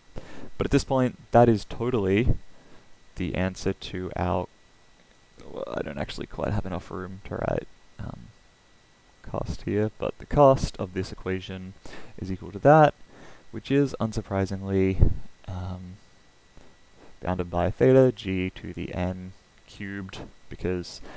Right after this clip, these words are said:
highest order polynomial is n cubed, so this constant doesn't matter, that doesn't matter, uh, et cetera, et cetera, et cetera. But, so, this one uses a couple more formulae, but when we approach it the same way by first writing it out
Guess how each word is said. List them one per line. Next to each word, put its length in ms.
highest 280
order 160
polynomial 640
is 100
n 180
cubed, 420
so 280
this 100
constant 380
doesn't 260
matter, 300
that 160
doesn't 240
matter, 360
uh, 80
et 100
cetera, 180
et 100
cetera, 220
et 40
cetera. 260
But, 220
so, 320
this 180
one 140
uses 240
a 60
couple 260
more 160
formulae, 580
but 220
when 180
we 80
approach 380
it 80
the 60
same 280
way 200
by 180
first 340
writing 260
it 80
out 320